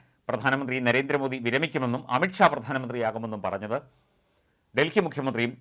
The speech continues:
എ പി നേതാവുമായ അരവിന്ദ് കെജ്രിവാളാണ്. പക്ഷേ അതിനെയൊക്കെ തന്നെ വ്യക്തമായി തള്ളിക്കൊണ്ട്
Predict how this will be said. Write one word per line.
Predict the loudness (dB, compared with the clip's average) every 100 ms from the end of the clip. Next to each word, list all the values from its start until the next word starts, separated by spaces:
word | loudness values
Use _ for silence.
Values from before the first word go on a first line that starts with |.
| 0
എ | 0
പി | 0 0
നേതാവുമായ | 2 4 4 2 -2 0
അരവിന്ദ് | -2 -2 -4
കെജ്രിവാളാണ്. | -8 -8 -4 -4 -6 -10 -18 _ _
പക്ഷേ | -8 -2
അതിനെയൊക്കെ | 0 0 2 2 2 2
തന്നെ | 2 0
വ്യക്തമായി | -2 0 2 4
തള്ളിക്കൊണ്ട് | 6 6 6 4